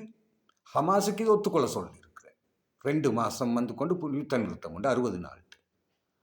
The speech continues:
அப்ப ஹமாஸ் இதுக்கு இணங்கினோன்னு சொல்லி வந்து கேட்டா, இன்றைக்கு எங்களுக்கு கிடைச்சிருக்கிற வந்து கொண்டு நியூஸ் படி ஹமாஸ் இதுக்கு இணங்கல. ஆனா ஒரு நிபந்தனை ஹமாஸ்ட, இது நிரந்தர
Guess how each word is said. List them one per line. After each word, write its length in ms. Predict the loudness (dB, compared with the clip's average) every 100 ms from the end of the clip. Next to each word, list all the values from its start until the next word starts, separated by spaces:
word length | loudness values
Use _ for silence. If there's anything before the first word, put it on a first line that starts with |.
| _ _ _ _ -6
அப்ப 220 | 0 0
ஹமாஸ் 400 | 0 2 4 4
இதுக்கு 280 | 2 0 2
இணங்கினோன்னு 440 | 2 4 2 2 0
சொல்லி 240 | -2 -2
வந்து 220 | -2 -2
கேட்டா, 400 | -2 -2 -2 -2 -2 -6 -20 _ _ _ -6
இன்றைக்கு 440 | 0 4 4 4
எங்களுக்கு 320 | 2 2 0
கிடைச்சிருக்கிற 680 | 0 0 0 -4 -2 0 2
வந்து 240 | 0 -2
கொண்டு 260 | -4 -6 -4
நியூஸ் 340 | -2 -2 -2
படி 240 | -2 -2 -4 -12 -20 _ -4
ஹமாஸ் 320 | 0 0 0
இதுக்கு 260 | -2 -2 -2
இணங்கல. 420 | -2 -6 -14 _ _ _ _ _
ஆனா 500 | -4 -2 0 0 0
ஒரு 200 | -2 0 2
நிபந்தனை 500 | 2 0 0 0 -2
ஹமாஸ்ட, 500 | -4 -4 -6 -8 -16 -16 _ _ _ _
இது 220 | -2 2 2
நிரந்தர 640 | 4 4 4 4 4